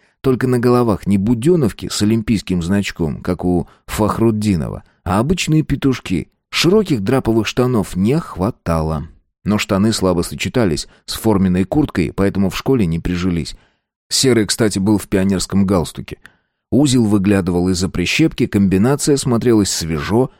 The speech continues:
и красиво. Не знаю, чего им на улице не стоялось. Прохладно, конечно, ветер поганый и тучи с утра во все небо. Но все равно начало октября обошлось без снегопадов, да и по-любому в телогрейке интереснее снаружи, а не внутри париться.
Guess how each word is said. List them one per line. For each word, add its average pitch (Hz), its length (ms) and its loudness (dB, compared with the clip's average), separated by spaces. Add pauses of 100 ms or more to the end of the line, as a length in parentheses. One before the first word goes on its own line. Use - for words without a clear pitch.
(120)
и 85 100 -4
красиво. 73 600 -4 (480)
Не 117 120 2
знаю, 123 300 2
чего 131 360 0
им 156 120 0
на 139 120 0
улице 110 360 0
не 95 100 2
стоялось. 85 600 -4 (320)
Прохладно, 139 520 0
конечно, 92 400 0
ветер 117 340 0
поганый 87 480 0
и 90 40 -4
тучи 190 280 -2
с - 140 -4
утра 85 260 -2
во 87 140 -2
все 110 200 0
небо. 101 360 -2 (340)
Но 107 180 2
все 113 200 0
равно 110 320 2
начало 95 420 2
октября 101 460 0
обошлось 85 500 0
без 90 220 0
снегопадов, 104 720 0 (300)
да 90 140 0
и 127 100 4
по-любому 101 580 2
в - 80 -10
телогрейке 107 640 2
интереснее 101 600 0
снаружи, 95 520 0
а 87 60 0
не 95 120 2
внутри 92 400 0
париться. - 520 -8